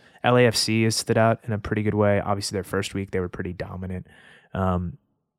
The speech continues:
you know, they should have won against Portland. Credit to the Timbers for finding a way to get a result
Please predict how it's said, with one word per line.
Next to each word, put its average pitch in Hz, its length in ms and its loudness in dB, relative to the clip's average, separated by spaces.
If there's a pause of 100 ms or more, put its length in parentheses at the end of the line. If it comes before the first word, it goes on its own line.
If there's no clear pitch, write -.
(160)
you 123 120 0
know, 69 260 -4 (200)
they 120 140 0
should 123 240 4
have 110 120 4
won 117 300 2 (160)
against 127 320 0
Portland. 147 400 2 (120)
Credit 117 320 2
to 113 80 -2
the 101 80 0
Timbers 110 420 0
for 104 140 -4
finding 104 440 -2
a 101 60 0
way 104 140 4
to 104 80 0
get 98 120 0
a 92 40 0
result 92 440 -2